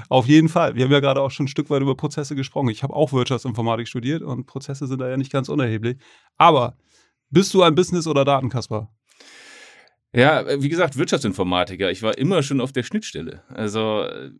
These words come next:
Speaker 2: mir ging's immer darum zu sagen, na, wie kann man I T denn gestalten, um wirklich diese,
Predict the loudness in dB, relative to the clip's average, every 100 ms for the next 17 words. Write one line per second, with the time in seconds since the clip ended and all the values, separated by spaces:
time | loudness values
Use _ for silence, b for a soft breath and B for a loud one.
0 | -18 -2 2 2 2 2 0 0 -4 0
1 | 2 0 0 0 0 -2 -6 -2 -2 -2
2 | -6 -8 -12 -20 -20 -14 -14 -8 -4 -4
3 | -4 -8 -6 -4 -4 -4 -4 -2 -4 -6
4 | -6 -6 -8 -10 -12 -8 -8 -8